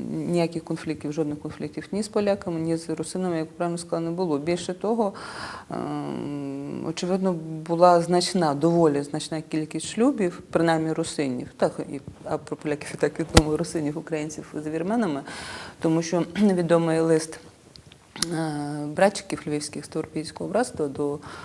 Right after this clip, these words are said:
<clears throat> Константинопольського патріарха, де вони запитують, чи можуть, ну, ви знаєте, ці, е, чи можуть православні, е, брати шлюб з вірменками, е, ну, бо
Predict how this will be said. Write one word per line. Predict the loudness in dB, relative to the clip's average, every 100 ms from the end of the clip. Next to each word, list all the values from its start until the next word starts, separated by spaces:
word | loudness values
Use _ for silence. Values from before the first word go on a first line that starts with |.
| -14 6 6 6 0 -2
<clears throat> | 4 8 8 10 8 10 8 4
Константинопольського | 2 2 4 2 2 0
патріарха, | 2 6 10 10 8 2
де | 4 2
вони | 4 2
запитують, | 2 2 0 2 2 2 -2
чи | -4 -2
можуть, | -2 0 2 2 0 -6
ну, | -6
ви | -4 -4
знаєте, | -4 -6 -8
ці, | -12 -8
е, | -8 -8 -10 -12 -10 -10 -8 -8 -6 -6 -6
чи | 2
можуть | 6 6 6 2 0 0 0 4
православні, | 4 4 4 6 6 6 4 4
е, | 4 4 2 0 -2 -2 -4 -6 -8 -10 -12 -14 2
брати | 10 10 10
шлюб | 0 4 6 4 0 -4 -4
з | 0 0
вірменками, | 4 4 6 2 0 0 2 6 6
е, | 4 2 0 -4 -6
ну, | -6 -4 -4 -6 -6
бо | -4